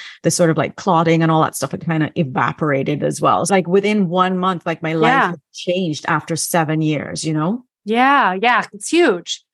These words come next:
Speaker 2: So I
Speaker 1: Yeah.
Speaker 2: don't know if you heard my podcast with Robin Engelson, but she's a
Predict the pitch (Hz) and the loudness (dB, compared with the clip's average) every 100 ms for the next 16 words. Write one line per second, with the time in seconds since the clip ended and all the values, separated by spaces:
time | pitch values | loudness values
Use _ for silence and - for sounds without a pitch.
0 | _ - 302 285 339 359 294 339 339 330 | _ 0 2 4 2 2 2 4 4 2
1 | - 285 254 277 311 277 269 254 240 233 | -2 -6 -2 0 -2 -2 0 2 2 0
2 | 226 247 - 226 220 285 285 277 254 214 | -2 -4 0 0 2 0 0 2 0 0
3 | 233 214 202 208 208 214 214 - 214 208 | -6 -8 -2 0 2 2 0 0 0 2
4 | 196 185 - 160 151 170 214 214 - - | 0 -4 -6 -10 -6 -4 -4 -6 -18 -20
5 | - - - - 247 226 208 - - 240 | -20 -20 -8 0 4 4 2 -12 -16 -6
6 | - 311 294 262 247 233 233 233 | 2 4 6 4 4 2 2 -2